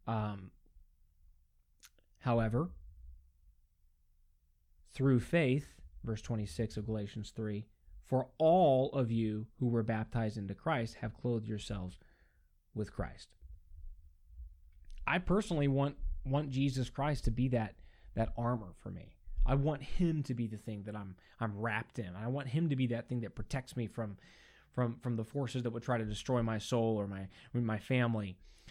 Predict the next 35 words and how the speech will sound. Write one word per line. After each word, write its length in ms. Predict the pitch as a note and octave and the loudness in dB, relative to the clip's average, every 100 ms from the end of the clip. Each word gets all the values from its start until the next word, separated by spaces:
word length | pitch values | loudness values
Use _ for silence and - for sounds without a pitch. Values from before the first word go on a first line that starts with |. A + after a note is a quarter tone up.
| - - | 0 0
Uh, 100 | C3 B2+ | -4 4
that's 260 | D#3+ - | 4 4
what 100 | A3 | 2
I 120 | G3+ | 2
want. 260 | B2 F#2 - - | 2 0 -4 -2
Isn't 200 | D#3 G3+ | -2 0
that 100 | F#3+ | -2
what 160 | F#3+ | -2
you 80 | G#3 | -4
want? 260 | A#3 C4 D#4+ | -2 -4 -6
I, 140 | - D3 - - - - - - - | -6 -6 -8 -14 -14 -16 -20 -20 -12
I, 60 | C3+ - - - | -12 -12 -14 -8
I, 340 | D3 C#3+ C#3+ C#3+ | -6 -4 -4 -2
I 60 | D3+ | 0
would 180 | D3 C#3 | 0 0
think 180 | A3 | -2
that 120 | D#3 C#3 | 0 2
that's 260 | C#3 C3 | 2 0
pretty 200 | - D#3 | -2 -2
consistent 600 | B2+ B2 - D3+ - B2 | 0 -2 -2 -2 -2 -4
for, 180 | - A#2 | -4 -6
for 180 | A2 A#2 | -4 -6
any 240 | - F3+ C#3+ | -2 2 2
and 100 | B2 | 4
all 160 | F#3+ | 2
believers. 580 | C#3 A#2 E3 D#3 G#2+ - - - - - - - - - | 2 0 0 0 -2 -6 -14 -20 -20 -20 -20 -20 -18 -4
Again, 320 | B2+ C#3+ G#3+ | 2 6 8
I 120 | D#3 | 6
think, 260 | C3+ E3+ F3 - - | 4 2 0 -4 -6
I 100 | C3+ | -2
think 220 | C3 D#3+ | 0 0
what 140 | C#3 A#2 | 0 0
happens 640 | - F#3+ G#3+ F3+ B2+ A2+ | 0 0 0 4 4 4
is 180 | A#2+ A2 | 2 2
we, 300 | A#2 B2 | 2 2